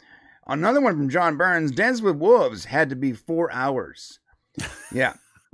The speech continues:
Speaker 1: Uh, let me tell you something. Uh, Dance, Dances with Wolves is on my, like, top twenty of all time movies. I l-, adore that movie.
Speaker 2: Really?
Speaker 1: It's
Speaker 2: How
Speaker 1: one
Speaker 2: is
Speaker 1: of
Speaker 2: that
Speaker 1: my
Speaker 2: possible?
Speaker 1: favorite movies, and I don't like period pieces. I don't.
Speaker 2: How is that possible? That movie is so slow.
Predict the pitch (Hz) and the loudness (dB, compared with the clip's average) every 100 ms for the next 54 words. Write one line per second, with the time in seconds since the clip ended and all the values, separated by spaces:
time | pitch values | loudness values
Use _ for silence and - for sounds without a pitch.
0 | - 127 - 107 - 101 - 123 120 117 | -14 -12 -12 -16 -18 -18 -8 -4 -4 -2
1 | 185 220 233 226 180 139 110 - 123 117 | 0 4 4 4 0 -2 -6 -4 -2 -2
2 | - 113 139 165 190 - 139 156 170 185 | -6 -8 -2 -2 -4 -8 -2 -2 -2 -6
3 | 165 151 165 196 160 127 113 120 120 117 | -2 2 4 2 -4 -6 -4 -4 -2 -2
4 | 117 113 95 - 147 151 - - - 151 | -4 -6 -10 -6 -2 -2 -4 -18 -8 -2
5 | 139 127 117 110 110 110 120 113 117 98 | -2 -2 -4 -2 -2 -2 -4 -4 -6 -8
6 | 78 - 117 107 107 107 117 107 131 156 | -14 -8 -4 -4 -6 -8 -8 -4 0 2
7 | 135 87 85 85 78 131 202 160 - _ | 0 -4 -10 -12 -4 0 0 0 -6 _
8 | _ _ _ - 104 131 151 151 135 76 | _ _ _ -16 -6 -2 0 0 -2 -2
9 | 165 170 185 214 208 175 117 135 - - | 0 2 0 -2 -2 -2 -2 -6 -8 -16
10 | _ _ _ _ _ 135 143 139 156 160 | _ _ _ _ _ -2 0 0 0 0
11 | 160 143 - 127 101 85 85 - 78 - | -2 -2 -4 -4 -4 -6 -12 -14 -18 -20
12 | _ _ _ _ _ _ _ - 127 151 | _ _ _ _ _ _ _ -10 -2 0
13 | 156 135 127 - 110 127 156 165 143 110 | 2 0 -4 -2 0 2 0 0 -2 -4
14 | - - 104 117 - 95 78 | -6 -8 -8 -8 -10 -10 -10